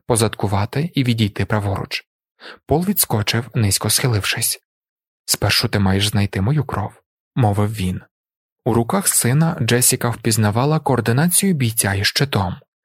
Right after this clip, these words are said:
і раптом збагнула, яким же двосічним мечем був той хист. Реакція хлопця завдяки молодості і тренуванням сягнула такого рівня, якого ці люди ніколи не бачили.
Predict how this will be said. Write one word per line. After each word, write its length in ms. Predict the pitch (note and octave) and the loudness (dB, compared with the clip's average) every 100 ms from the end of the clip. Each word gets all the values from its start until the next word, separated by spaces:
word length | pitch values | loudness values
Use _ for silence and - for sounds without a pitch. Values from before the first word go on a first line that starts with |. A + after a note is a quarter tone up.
| - - - | -20 -16 -2
і 120 | A#2 | 2
раптом 360 | E3+ - G3+ F#3 | 2 2 2 4
збагнула, 640 | E3+ D#3+ D3 G#2+ G#2+ C#3 - - - | 4 4 4 2 0 -6 -10 -14 0
яким 420 | G#2+ - F3 F#3 | 0 2 2 4
же 120 | F3 | 2
двосічним 640 | B2+ A#2 - F3 - G3 F#3+ | 2 2 2 0 0 2 4
мечем 600 | D#3 C#3 A#2 A2 D#3 - | 4 2 0 2 0 0
був 220 | B2 G#2+ - | -2 -2 0
той 160 | A#2 | -2
хист. 540 | - - F#2+ - - _ _ _ - - - - | -2 -4 -2 -2 -4 _ _ _ -20 -20 -10 -2
Реакція 500 | G#2 A2 - - A2 | 0 0 0 0 -2
хлопця 560 | - D3 - - F3 | 0 -2 0 0 0
завдяки 420 | B2+ A2+ A2+ - A2 | 2 2 0 0 0
молодості 640 | A#2 E3 F#3 F#3 - F#3+ | 2 2 2 0 0 -2
і 40 | |
тренуванням 800 | F3+ F3+ F3 D#3 G#2 G2 F#2+ A#2+ - - - | 2 4 4 4 0 0 -2 -4 -8 -10 -2
сягнула 500 | B2 G#2+ A2+ A2 G#2 | 0 2 2 2 2
такого 380 | B2 D#3 F#3 | 0 2 2
рівня, 400 | F3+ A2 G2+ F2 - - _ | 2 2 0 -2 -4 -16 _
якого 360 | A2+ - G#2+ G#2+ | -2 0 0 0
ці 180 | - G2+ | 0 0
люди 280 | C3 E3+ E3+ | 2 4 4
ніколи 400 | C#3 - F#2+ G2 | 2 0 0 0
не 100 | A2+ | 0
бачили. 480 | - - G#2 - | -2 -2 -6 -8